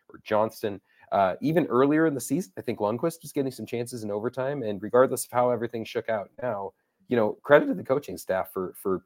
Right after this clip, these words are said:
being willing to trust these players, and for someone like Harley having the confidence to know,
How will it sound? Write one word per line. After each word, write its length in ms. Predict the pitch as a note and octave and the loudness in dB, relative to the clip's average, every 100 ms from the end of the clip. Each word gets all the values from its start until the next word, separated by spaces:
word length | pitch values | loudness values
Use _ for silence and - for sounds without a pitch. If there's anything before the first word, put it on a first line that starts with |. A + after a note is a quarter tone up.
| - | -4
being 180 | A2+ A2 | -2 0
willing 240 | G#2+ A#2+ | 0 0
to 60 | C3 | -2
trust 260 | - A2+ - | 2 0 0
these 140 | G#2+ | -10
players, 420 | - A#2 B2 C3+ | -4 -2 0 -2
and 200 | - G2 | -4 -6
for 160 | A2 G2+ | -4 -4
someone 280 | - C3 B2 | -2 -2 -2
like 160 | G2 | -6
Harley 440 | - B2+ C3 G#2 - _ - | 0 0 2 -4 -8 _ 2
having 280 | A#2+ A2+ F#2+ | 2 4 -2
the 80 | |
confidence 800 | - - B2+ B2+ G#2 F#2 - - _ _ | -10 -4 0 0 -2 -8 -10 -18 _ _
to 100 | G#2 | -4
know, 400 | G#2 G#2 G2 | 0 0 0